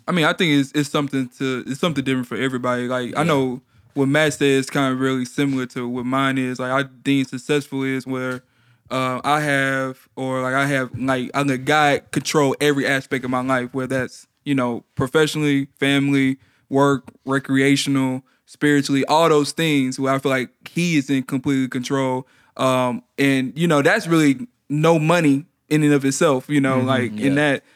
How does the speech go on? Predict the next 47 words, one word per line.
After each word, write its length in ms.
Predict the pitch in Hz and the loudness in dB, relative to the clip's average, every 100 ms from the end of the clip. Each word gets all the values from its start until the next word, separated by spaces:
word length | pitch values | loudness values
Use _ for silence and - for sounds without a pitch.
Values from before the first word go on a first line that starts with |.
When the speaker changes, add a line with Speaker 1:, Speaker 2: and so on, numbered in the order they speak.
| - | -4
Speaker 1:
aspect 460 | 143 139 - 117 135 | 0 0 0 -2 0
of, 160 | 131 - | -2 0
of, 320 | 135 135 131 | 0 0 -2
of 200 | - 131 | -4 -4
things. 380 | 139 139 135 131 | 0 2 2 0
But 380 | 131 131 127 107 _ _ - | -2 -2 -2 -6 _ _ -2
having 240 | 175 175 | 0 2
that 200 | 151 135 | 2 2
balance 400 | 127 160 156 143 | 0 2 2 2
in 120 | 143 139 | 2 2
every, 240 | 147 139 131 - | 2 2 -2 0
all 240 | 143 143 | 2 2
of 80 | 135 | 2
those 280 | 143 143 143 | 2 2 0
areas, 600 | 139 135 131 131 123 - | 0 0 0 -2 -6 -4
you 120 | 139 | -2
know, 360 | 135 127 120 139 _ _ _ _ - | 0 -2 -6 -10 _ _ _ _ -4
and, 480 | 143 139 135 131 123 | 0 2 0 -2 -2
and 340 | 143 143 139 131 | 0 2 0 -4
since 380 | - - 208 | -4 2 2
we 140 | 180 165 | 4 4
are 160 | 160 | 4
young 260 | 151 151 151 | 4 4 2
men, 260 | 147 147 143 | 4 4 4
we 140 | 147 | 4
are 280 | 143 143 139 | 4 4 2
gonna 200 | 123 139 | 2 2
be 140 | 135 | 2
working 240 | 139 135 131 | 0 0 -2
the 40 | |
workforce. 460 | 131 143 139 135 131 | -2 -2 -2 -4 0
We 140 | 147 | 2
are 120 | 143 | 2
gonna 180 | 139 135 | 2 0
make 220 | 135 131 | 0 -2
more 220 | 135 139 | -2 -2
money 380 | 131 131 127 131 | -2 -6 -8 -10
as 180 | 143 131 | -8 -8
we 120 | 131 | -8
get 180 | 127 127 | -6 -4
older. 380 | 127 123 123 143 _ - | -4 -6 -8 -12 _ -6
Um, 420 | 135 127 127 - _ _ _ - | -4 -4 -6 -10 _ _ _ -4
and 300 | 135 135 131 | 0 0 0
as 60 | 135 | 0
long 240 | 151 151 | 2 2
as 160 | 143 139 | 2 2
that 380 | 143 139 - | 0 0 -2